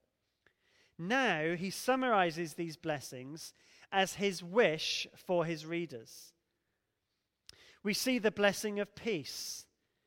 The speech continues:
which is what we have received from God and now have with each other. And again, we've seen that through this letter.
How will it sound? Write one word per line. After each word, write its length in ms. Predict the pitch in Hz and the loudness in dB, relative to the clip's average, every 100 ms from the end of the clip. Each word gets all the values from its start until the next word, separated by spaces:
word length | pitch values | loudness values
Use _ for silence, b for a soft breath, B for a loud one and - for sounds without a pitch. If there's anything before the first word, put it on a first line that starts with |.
| _ _ _ _ b b | _ _ _ _ b b
which 240 | - 214 - | 0 0 2
is 240 | 208 170 | -2 0
what 200 | 190 247 | 2 2
we 120 | 208 | 2
have 240 | 196 196 165 | 0 0 0
received 560 | 185 - 240 220 202 | -4 -2 -2 -2 -2
from 460 | - - 233 247 240 | -6 -2 2 2 0
God 440 | 165 135 139 165 - _ b b b b | -2 0 0 -2 -6 _ b b b b
and 160 | 170 180 | -4 0
now 220 | 190 190 | 2 2
have 320 | 160 185 160 | 2 0 0
with 160 | 165 165 | -2 -4
each 220 | 165 - | -4 -2
other. 320 | 165 143 117 _ _ _ _ _ _ _ _ - | -2 -2 -10 _ _ _ _ _ _ _ _ -10
And 80 | |
again, 280 | 165 202 190 | -2 0 0
we've 120 | 156 | 0
seen 380 | - - 214 196 | -4 -2 -2 0
that 300 | 190 196 - | 0 -2 -4
through 440 | - 175 180 175 175 b b b | -10 -4 -2 -2 -6 b b b
this 220 | - 160 - _ - | -8 -8 -8 _ -10
letter. 380 | 160 156 - 131 | -4 -4 -6 -16